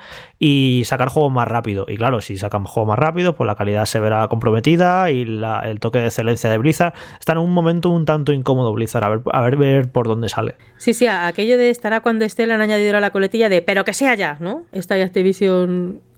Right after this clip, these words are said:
Speaker 2: preparando la maza. Y luego este año quien o lo peta todo o nos deja un poco así, yo creo que puede ser Ubisoft, porque tiene ahí, no sé, me ha parecido contar así un poco por encima, cuatro juegazos, ¿no?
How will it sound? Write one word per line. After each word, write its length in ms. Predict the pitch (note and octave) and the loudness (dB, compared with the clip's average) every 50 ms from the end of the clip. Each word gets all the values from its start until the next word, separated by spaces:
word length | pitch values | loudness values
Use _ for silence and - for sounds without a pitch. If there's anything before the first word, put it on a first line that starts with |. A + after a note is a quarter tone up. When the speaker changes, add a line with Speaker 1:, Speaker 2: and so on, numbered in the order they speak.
| _ - | _ -2
Speaker 2:
preparando 360 | G3 F#3+ F#3+ F#3 F#3 F#3 F#3 | 0 2 2 2 2 2 2
la 80 | F3 E3 | 2 2
maza. 300 | E3 E3 E3 E3+ E3 D3+ - - - - - - - - | 0 -2 -2 -2 -4 -4 -6 -10 -18 -18 -18 -18 -4 0
Y 100 | A#3 G#3 | 2 4
luego 240 | G3+ G#3+ A#3 C#4+ D#4+ | 4 4 4 2 2
este 240 | D#4 - - D#4 | 0 0 0 0
año 220 | D#4 E4+ E4+ E4+ E4+ | 0 2 2 0 0
quien 460 | E4+ B3 A3+ G#3 G3+ G3 G3 G3+ G#3 - _ | 2 2 2 2 0 0 -2 -4 -6 -6 _
o 140 | - F#3+ F#3 | -2 0 2
lo 120 | F#3 F3+ F3+ | 2 2 2
peta 240 | A#3 B3 B3 F#3+ - | 0 0 0 0 -2
todo 400 | - D#4+ D#4+ D4+ B3 F#3+ E3+ - | 0 0 2 2 2 2 0 0
o 140 | - - E3+ | -2 -4 -2
nos 160 | E3 E3 D#3+ F#3+ | -2 -2 -2 -2
deja 180 | G#3+ - C4+ | -2 -2 -2
un 80 | C4+ B3+ | -2 -2
poco 160 | C#4+ C#4 - | -2 -2 -2
así, 200 | C4 A#3+ - C#4 | -2 0 0 0
yo 80 | C#4 C4 | 0 2
creo 120 | B3 B3 | 2 2
que 120 | B3+ B3+ A#3+ | 2 2 0
puede 160 | A#3+ A3+ A#3 | 2 0 0
ser 160 | A#3 A3+ A3 | 0 0 0
Ubisoft, 380 | C4+ B3+ G3+ - - G#3 A#3+ - | 0 0 -2 -2 -2 -4 -2 -2
porque 220 | - F#3+ E3 D#3 | -2 -2 -2 0
tiene 220 | - E3 F3 G3+ G3+ | 0 0 0 2 2
ahí, 380 | G#3 G#3+ A3+ A#3 B3 C#4 C#4 - - - - - - - - - _ _ _ - | 4 4 4 4 2 0 -2 -6 -14 -20 -20 -20 -20 -20 -20 -20 _ _ _ 0
no 180 | F#3+ F3+ F3+ F#3+ | 2 2 2 2
sé, 120 | A3+ G#3+ | 2 2
me 80 | G#3 G3+ | 2 2
ha 40 | |
parecido 260 | - G#3+ A3 - C#4 C4 | 2 0 0 -2 -2 -2
contar 220 | C4 B3 A#3+ A#3 | 0 2 2 0
así 140 | A3+ - A#3+ | 2 0 0
un 60 | G3+ | 0
poco 180 | A#3+ A#3 A#3+ - | 0 -2 0 0
por 100 | G#3+ G3+ | 0 0
encima, 300 | F#3+ - G#3+ A3 B3+ A#3+ | 0 0 0 0 0 0
cuatro 260 | - C#4+ C#4 - A#3 | 0 -2 -2 0 -2
juegazos, 500 | - - B3+ B3 G3+ C4 - - A3+ G3 | 0 2 2 2 2 0 0 0 0 2
¿no? 240 | F#3+ G#3 D#4 F#4 | 2 0 0 -2